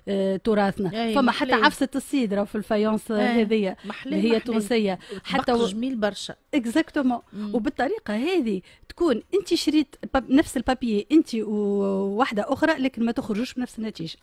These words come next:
Speaker 2: أي،
Speaker 1: هذا اش
Speaker 2: أوكي.
Speaker 1: حبيت نقول.
Speaker 2: خير من اللي تاخذ طبقة تحطها كيف ما هي.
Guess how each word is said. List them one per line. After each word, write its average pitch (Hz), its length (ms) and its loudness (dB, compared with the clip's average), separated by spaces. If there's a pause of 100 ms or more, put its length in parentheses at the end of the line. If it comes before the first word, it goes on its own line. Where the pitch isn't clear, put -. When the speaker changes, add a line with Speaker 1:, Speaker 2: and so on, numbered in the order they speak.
(180)
Speaker 2:
أي، 180 260 -4
Speaker 1:
هذا 240 120 2
اش - 60 -2
Speaker 2:
أوكي. - 80 -4
Speaker 1:
حبيت 214 240 -4
نقول. 190 240 -4
Speaker 2:
خير 285 100 0
من 269 80 -2
اللي 240 140 -4
تاخذ 233 280 -6
طبقة - 320 -10
تحطها - 360 -10
كيف - 260 -14
ما 175 80 -8
هي. 170 400 -10